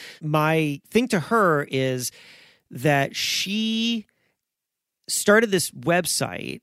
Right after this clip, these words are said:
and I think mentioned that she's, like, kind of experimenting with social media on it. And if you play that out in, in your head and you're like, "Okay, what would you need to do to make that successful?"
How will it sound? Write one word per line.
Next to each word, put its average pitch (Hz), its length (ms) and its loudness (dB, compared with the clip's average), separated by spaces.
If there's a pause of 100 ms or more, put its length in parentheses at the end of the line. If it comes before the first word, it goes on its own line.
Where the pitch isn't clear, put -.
(140)
and 139 720 -2 (120)
I 160 80 0
think 190 180 -2
mentioned 151 300 -2
that 135 60 -2
she's, 131 220 -6
like, 135 120 -4
kind 135 180 -2
of 123 220 -6 (800)
experimenting 147 560 -2
with 127 100 -2
social 131 280 -4
media 139 360 -4
on 110 240 -10
it. 113 180 -14 (320)
And 175 420 2 (560)
if - 240 -2
you 311 480 8 (160)
play 214 380 0
that 180 220 0
out 170 520 0
in, 165 300 -2
in 160 180 -4
your 147 140 0
head 151 420 -2
and 151 240 -4
you're 147 140 -2
like, 143 200 -2 (300)
"Okay, 175 380 0
what 170 340 4
would 262 140 2
you 269 100 2
need 202 320 -4
to 202 100 -4
do 165 220 -4
to 160 120 -2
make 147 260 -4
that 143 180 -4
successful?" - 720 -8